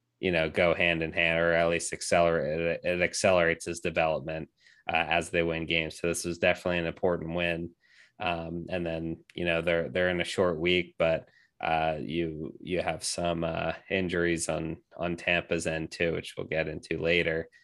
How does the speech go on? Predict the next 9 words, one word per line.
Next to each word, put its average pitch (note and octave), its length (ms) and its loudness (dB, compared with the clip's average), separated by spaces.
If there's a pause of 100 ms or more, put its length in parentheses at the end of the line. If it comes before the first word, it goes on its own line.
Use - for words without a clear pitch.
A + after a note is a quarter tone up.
(220)
um, D#2+ 300 -2
that, D#2 320 0 (220)
you E2+ 100 -6
know, D#2+ 180 -2
might D#2 360 -2 (680)
pose D#2+ 340 0
favor-, D#2+ 640 0
favorably D#2+ 840 0 (200)
to F#2 480 2